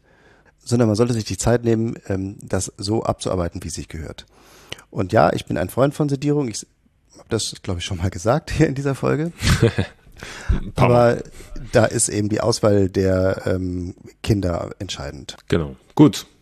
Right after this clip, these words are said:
Speaker 2: Das ist ja, finde ich, dass wir gut, dass wir so ein Statement hier dazu, ähm, geben, ist unsere Meinung. Aber, ähm, ich glaube, das ist gut nachvollziehbar, warum wir das so meinen.
Speaker 1: Also für diesen Fall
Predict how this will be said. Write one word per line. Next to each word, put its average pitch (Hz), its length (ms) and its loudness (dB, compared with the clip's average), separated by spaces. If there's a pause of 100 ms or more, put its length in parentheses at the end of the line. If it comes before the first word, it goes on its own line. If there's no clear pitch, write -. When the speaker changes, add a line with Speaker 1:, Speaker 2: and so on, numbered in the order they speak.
(140)
Speaker 2:
Das 95 140 4
ist 101 160 0
ja, 98 240 6
finde 90 240 -2
ich, 90 80 -10
dass - 160 0
wir 101 120 4
gut, 104 200 2
dass 101 100 0
wir 98 120 6
so 95 180 2
ein 87 180 0
Statement 101 360 0
hier 95 100 4
dazu, 87 480 0 (100)
ähm, 82 240 -4
geben, 104 260 6
ist - 120 -2
unsere 95 220 2
Meinung. 123 400 4 (420)
Aber, 90 480 4
ähm, 85 280 2
ich 82 80 -6
glaube, 90 180 0
das 85 80 2
ist - 40 -20
gut 90 120 -4
nachvollziehbar, 87 680 0
warum 90 200 4
wir 98 80 6
das - 400 -2
so 87 140 -2
meinen. 71 360 0 (480)
Speaker 1:
Also 170 380 4
für 123 120 0
diesen 151 220 0
Fall 135 420 6